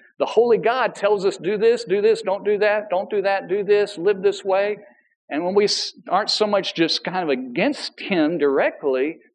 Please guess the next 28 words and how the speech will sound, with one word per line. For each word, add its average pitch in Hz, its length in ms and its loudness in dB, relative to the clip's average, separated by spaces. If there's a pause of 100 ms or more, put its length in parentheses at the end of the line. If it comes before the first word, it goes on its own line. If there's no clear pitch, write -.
(260)
but 170 140 2
when 208 120 -2
we 262 120 0
don't 226 220 0
obey 190 420 -2 (100)
him, 165 440 -6 (360)
that's 240 240 -6
unrighteousness. 175 1080 -4 (480)
And 127 120 -8 (100)
all 277 340 2
of 156 100 0
it 147 160 0
together 160 800 -8 (240)
is - 100 -12
stuff - 460 -6
that - 180 -6
God 170 360 -8 (720)
hates. - 640 -10 (260)
And 135 140 -8
his 117 180 -10
wrath 202 540 -8 (240)
is 127 180 -6
one 202 280 -6
hundred 196 420 -8
percent 123 560 -10 (680)
set 139 320 -6
against 123 440 -12
us. - 420 -18